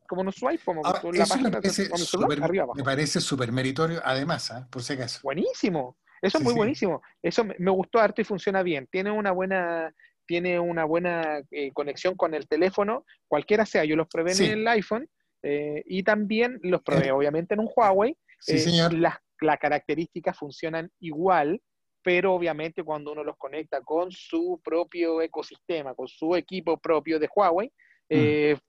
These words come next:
Speaker 1: eh, esas características aumentan y
Speaker 2: Sí.
Speaker 1: te entrega más prestaciones. Eh, pasa lo
Speaker 2: Correcto.
Speaker 1: mismo igual, no solo con esto, pasa también con los de, con los de, con los AirPods de Apple, también pasa con los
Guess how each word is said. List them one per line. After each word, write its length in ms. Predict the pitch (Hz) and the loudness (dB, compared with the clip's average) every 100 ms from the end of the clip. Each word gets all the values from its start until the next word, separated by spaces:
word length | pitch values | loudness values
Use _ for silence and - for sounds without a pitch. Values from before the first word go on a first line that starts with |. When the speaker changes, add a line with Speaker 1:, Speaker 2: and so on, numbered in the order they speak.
| - | -10
Speaker 1:
eh, 200 | 156 156 | -6 -4
esas 320 | - 196 202 170 151 | -2 0 0 0 -6
características 640 | - 156 151 156 156 170 170 | 0 0 0 -4 -4 -4 -2
aumentan 640 | 156 160 160 131 - 202 - _ - - | -2 -2 -4 -6 -2 -4 -4 _ -14 0
y 60 | |
Speaker 2:
Sí. 80 | 156 | 2
Speaker 1:
te 60 | 151 | 2
entrega 320 | 147 170 165 | 0 2 2
más 200 | 165 185 | 2 -2
prestaciones. 680 | - 196 - 185 254 196 135 - _ _ - | -2 -2 -2 0 0 0 0 -10 _ _ -6
Eh, 160 | 156 151 | 0 2
pasa 340 | 135 - - | 4 4 4
lo 60 | 190 | 2
Speaker 2:
Correcto. 20 | |
Speaker 1:
mismo 220 | 180 185 | -2 -4
igual, 240 | 180 190 185 | -2 -2 -2
no 80 | 185 | -2
solo 220 | 202 202 | 0 0
con 160 | 202 226 | -2 -4
esto, 320 | 208 - 131 | -6 -8 -8
pasa 240 | 143 147 | -8 -8
también 260 | 147 143 156 | -8 -8 -8
con 140 | 160 | -6
los 100 | 156 151 | -4 -4
de, 120 | 156 | -8
con 180 | - 151 | -6 -6
los 220 | 156 156 | -4 -6
de, 240 | 151 160 160 | -6 -6 -4
con 140 | 165 | -4
los 80 | 160 | -2
AirPods 340 | 180 196 175 165 | -2 -2 -8 -6
de 260 | 175 175 | -6 0
Apple, 280 | 202 196 220 269 _ _ _ | 0 -2 -8 -16 _ _ _
también 380 | 139 135 156 170 | -6 -2 0 2
pasa 260 | 185 170 165 | 2 2 2
con 200 | 170 165 | 2 4
los 280 | 170 165 | 4 4